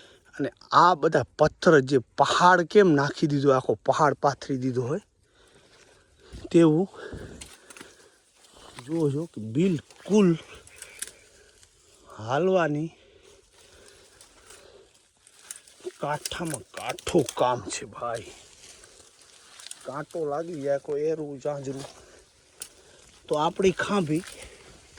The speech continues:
અહીંયા જ ખોડાય. જોયું? જોયું એનું જબરજસ્ત કામ? અજબ ગજબ શિલાઓ.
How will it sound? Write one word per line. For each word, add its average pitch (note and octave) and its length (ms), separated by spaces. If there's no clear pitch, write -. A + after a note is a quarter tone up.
અહીંયા F#3 200
જ - 120
ખોડાય. B2+ 400
જોયું? D3+ 400
જોયું F#3 360
એનું F3+ 200
જબરજસ્ત C3 960
કામ? C#3 260
અજબ C3 580
ગજબ C3 420
શિલાઓ. D3+ 600